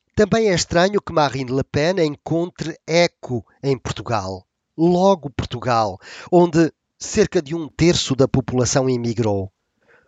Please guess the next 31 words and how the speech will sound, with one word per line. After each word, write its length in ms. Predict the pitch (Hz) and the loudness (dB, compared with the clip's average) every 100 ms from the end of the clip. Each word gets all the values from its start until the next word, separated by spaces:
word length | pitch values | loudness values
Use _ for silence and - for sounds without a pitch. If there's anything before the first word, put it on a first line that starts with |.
| _ _ - | _ _ -4
Uma 220 | 139 123 | 0 2
grande 260 | 131 190 170 | 4 2 -2
parte, 320 | - 160 165 139 | -4 -4 -4 -6
aliás, 720 | 120 117 123 143 151 - - _ _ 147 | -6 -6 -4 -4 -6 -10 -14 _ _ -10
imigrou 680 | 143 135 117 127 139 147 - - | -6 -6 -6 -2 -2 -2 -8 -10
ilegalmente. 1120 | 202 208 170 139 139 131 123 117 107 - - _ _ _ _ - - | -4 -2 -2 0 -2 -4 -8 -10 -12 -16 -18 _ _ _ _ -20 -12
E 140 | 208 196 | -2 0
agora 400 | 170 202 196 170 | 2 2 4 2
há 60 | |
gentinha 760 | 147 110 151 127 - 147 190 151 | 2 0 -4 -6 -10 -8 -2 0
de 80 | 120 | 2
baixo 360 | 151 156 - | 2 0 -4
nível 460 | 120 165 185 165 156 | -4 -4 0 2 2
que 120 | 156 | -2
diz 240 | 131 180 | -6 -4
que 140 | - 170 | 0 -2
é 60 | - - | -2 -4
contra 580 | 156 196 214 170 147 127 _ _ - | -4 -4 -4 0 0 -2 _ _ -4
a 60 | |
imigração, 920 | 147 139 131 131 123 - 120 160 147 113 _ _ | -2 -2 -4 -4 -6 -6 -6 -6 -10 -18 _ _
que 120 | - 185 | -2 -2
é 40 | _ | _
contra 420 | - 160 196 - 165 | -4 -2 -2 -2 -2
a 40 | |
imigração 500 | 147 131 127 - 160 | -2 -6 -6 -4 -4
ilegal? 580 | 143 123 120 135 175 120 _ _ _ _ _ _ | -4 -4 -2 -2 -2 -6 _ _ _ _ _ _
Bom, 320 | 123 170 131 | 2 4 4
então 320 | 120 - 170 | 0 -2 -4
são 260 | 180 220 202 | -2 -6 -4
contra 360 | 202 196 147 | -6 -6 -6
mim 300 | 139 214 170 | -6 -8 -10